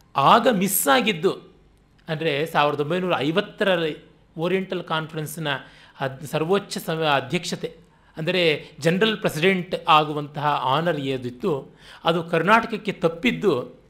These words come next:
ಮತ್ತೆ ದಕ್ಕಿದ್ದು ಯಾವಾಗ ಅಂತಂದರೆ ಐವತ್ತು ವರ್ಷ ಆದಮೇಲೆ, ಎರಡು ಸಾವಿರದ ಇಸ್ವಿಯ ಹೊತ್ತಿಗೆ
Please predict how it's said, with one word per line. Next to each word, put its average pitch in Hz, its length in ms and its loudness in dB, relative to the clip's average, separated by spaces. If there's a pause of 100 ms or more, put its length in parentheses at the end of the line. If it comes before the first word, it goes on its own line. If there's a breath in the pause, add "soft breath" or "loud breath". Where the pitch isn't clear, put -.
(340 loud breath)
ಮತ್ತೆ 226 300 4
ದಕ್ಕಿದ್ದು 214 500 2
ಯಾವಾಗ 202 400 4
ಅಂತಂದರೆ 147 760 -2 (160 loud breath)
ಐವತ್ತು 202 440 2
ವರ್ಷ 156 200 -2
ಆದಮೇಲೆ, 123 420 -2 (580 soft breath)
ಎರಡು 156 280 4
ಸಾವಿರದ 240 380 6
ಇಸ್ವಿಯ 196 380 -2
ಹೊತ್ತಿಗೆ 151 800 -2